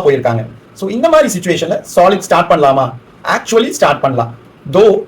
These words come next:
ஆறு மாசம் கம்ப்ளீட் ஆயிட்டு தான் ஸ்டார்ட் பண்ணணும் அப்படின்னு நாங்க சொன்னாலும், சில ஸ்பெஷல் சர்க்கம்ஸ்டன்சஸ்ல கொஞ்சம் முன்கூட்டியே ஆரம்பிக்கிறதுனால தவறு கிடையாது. இன்னொரு மதர் தம் சக்கிங் பத்தி கேட்டிருக்காங்க.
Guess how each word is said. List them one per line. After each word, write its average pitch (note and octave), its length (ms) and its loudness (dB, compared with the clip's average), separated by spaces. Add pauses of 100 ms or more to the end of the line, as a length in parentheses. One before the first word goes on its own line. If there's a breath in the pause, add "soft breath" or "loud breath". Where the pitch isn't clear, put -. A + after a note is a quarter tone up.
ஆறு D#3 260 2
மாசம் G#3 280 0
கம்ப்ளீட் F3 420 0
ஆயிட்டு G3 180 2
தான் G#3+ 140 2
ஸ்டார்ட் F3+ 340 0
பண்ணணும் F3 300 2
அப்படின்னு D3 140 -6
நாங்க D3+ 240 -2
சொன்னாலும், D#3+ 520 0 (180 soft breath)
சில A#3+ 280 0
ஸ்பெஷல் - 460 0
சர்க்கம்ஸ்டன்சஸ்ல D#3+ 800 0 (220)
கொஞ்சம் F3 260 0
முன்கூட்டியே G#3 520 -2
ஆரம்பிக்கிறதுனால D#3 680 0
தவறு G#3+ 280 4
கிடையாது. G#2+ 420 0 (420)
இன்னொரு G#3+ 320 4
மதர் C#3+ 300 4 (300)
தம் A#3+ 360 0
சக்கிங் F#3+ 300 0
பத்தி E3 200 0
கேட்டிருக்காங்க. B2+ 600 -4